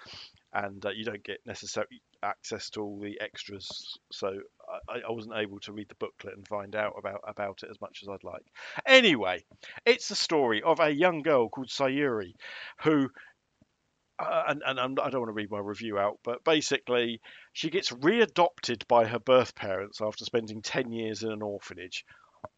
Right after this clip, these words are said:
That's weird. We'll come back to that. <laughs> But she comes back. The day she turns up, the maid's had a heart attack and, and died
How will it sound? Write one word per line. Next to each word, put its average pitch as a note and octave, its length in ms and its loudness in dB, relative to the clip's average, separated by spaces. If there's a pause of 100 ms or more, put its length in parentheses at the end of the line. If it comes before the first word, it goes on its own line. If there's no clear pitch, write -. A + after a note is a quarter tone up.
That's G#3 340 8
weird. C#3+ 500 4 (120)
We'll C#3+ 140 -2
come D#3 260 4
back C#3 220 6
to - 140 -8
that. - 460 10
<laughs> - 540 6 (460)
But D#3 120 -6
she E3+ 120 -6
comes G3+ 320 4
back. D#3+ 240 10
The D#3 60 0
day F#3 220 6
she E3+ 160 -6
turns C#3+ 400 4
up, C3+ 160 8
the B2+ 100 -2
maid's D3+ 460 6
had C#3 180 4
a G#2+ 40 6
heart A#2 260 6
attack B2+ 420 6
and, A2+ 280 -6 (140)
and A2 320 -6
died A2+ 440 4